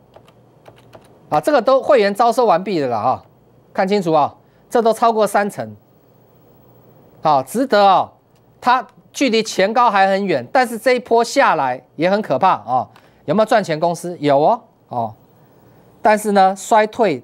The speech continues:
太多，去年六块多，今年的话三块大概都有问题哦，腰斩，听得懂吗？哦，但是值得那一波，你们去 YouTube 查这边呐，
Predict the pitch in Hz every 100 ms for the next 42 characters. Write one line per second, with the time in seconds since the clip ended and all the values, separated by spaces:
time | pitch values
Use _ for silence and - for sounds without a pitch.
0 | - 247 180 147 160 160 - - 277 220
1 | 170 208 208 160 202 160 156 151 151 _
2 | _ - 240 233 170 160 156 190 135 -
3 | _ _ _ _ _ _ - 220 214 214
4 | 202 180 185 175 175 139 170 135 110 101
5 | - _ _ _ 120 104 147 226 233 226
6 | 147 101 _ _ _ _ _ - 240 247
7 | 160 156 165 165 _ - 107 - - 285
8 | 294 233 214 262 214 214 240 240 233 214
9 | 220 220 _ _ - 156 202 240 247 247
10 | 247 160 135 143 139 185 202 208 175